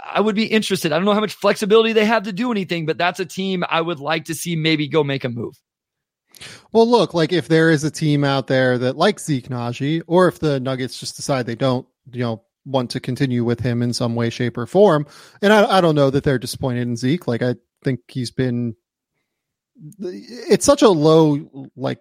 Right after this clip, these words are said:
Speaker 2: usage role
Speaker 1: That's
Speaker 2: for
Speaker 1: fair.
Speaker 2: him, right?
Speaker 1: Sure. Yeah.
Speaker 2: Like,
Speaker 1: Yep.
Speaker 2: I, I have never been a huge fan, but the thing about the extension that he signed in the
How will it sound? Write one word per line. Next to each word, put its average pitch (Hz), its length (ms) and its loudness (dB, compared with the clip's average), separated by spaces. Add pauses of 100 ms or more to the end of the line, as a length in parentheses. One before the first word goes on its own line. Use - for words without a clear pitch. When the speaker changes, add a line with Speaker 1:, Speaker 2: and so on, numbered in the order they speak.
Speaker 2:
usage 123 680 -2 (440)
role 123 280 4
Speaker 1:
That's 147 220 0
Speaker 2:
for 151 140 4
Speaker 1:
fair. 147 140 4
Speaker 2:
him, 143 200 -2 (180)
right? 131 220 2
Speaker 1:
Sure. 131 200 2 (300)
Yeah. 147 120 0
Speaker 2:
Like, 139 320 2
Speaker 1:
Yep. 151 140 -2 (2250)
Speaker 2:
I, 185 180 0
I 202 400 6 (100)
have 160 180 4
never 160 320 4
been 165 280 4
a 151 40 4
huge 165 320 2
fan, 170 340 2
but 196 340 2
the 160 80 -10
thing 208 200 -2
about 175 420 0
the 156 120 0
extension 156 480 -2
that 143 140 -6
he 143 160 -4
signed 139 580 -4
in 147 400 -2
the 131 600 -2